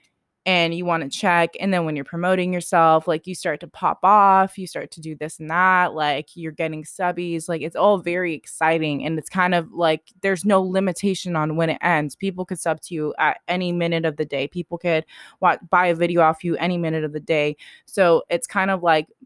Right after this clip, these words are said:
I'm trying to be better about, like, not being so fixated on my growth, but I also <laughs> feel like being so fixated on my growth is the reason why I've kind of shot up there. And that's just me being honest.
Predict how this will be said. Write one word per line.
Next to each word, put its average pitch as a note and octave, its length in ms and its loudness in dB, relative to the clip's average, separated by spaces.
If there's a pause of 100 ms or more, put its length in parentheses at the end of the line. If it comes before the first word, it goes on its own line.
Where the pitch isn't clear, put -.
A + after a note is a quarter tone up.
I'm E3+ 220 0
trying F#3+ 260 -2
to G3+ 80 0
be F#3+ 120 -4
better E3+ 320 2
about, D#3 320 2
like, D3+ 300 -4 (360)
not E3 320 2
being E3+ 200 -4
so E3 200 -2
fixated E3+ 600 -2
on D#3 240 0
my D3+ 200 0
growth, D3+ 600 0
but E3 300 4
I E3+ 120 2
also F3 320 2
<laughs> - 120 -8
feel G3 160 2
like E3+ 320 2
being E3 260 -4
so E3 200 0
fixated E3 560 -2
on C#3+ 120 -2
my C#3 140 -4
growth D3 320 -6
is D#3+ 180 -6
the D#3+ 100 -4
reason D3 400 -8
why C#3 360 0 (480)
I've D3+ 260 2
kind D#3 240 -2
of D3 120 -4
shot C#3+ 380 2 (140)
up - 240 -2
there. - 400 -6 (220)
And C#3+ 480 -4 (100)
that's D#3 260 -2
just F#3+ 220 -8
me E3+ 120 -4
being D3 260 -6
honest. - 580 -4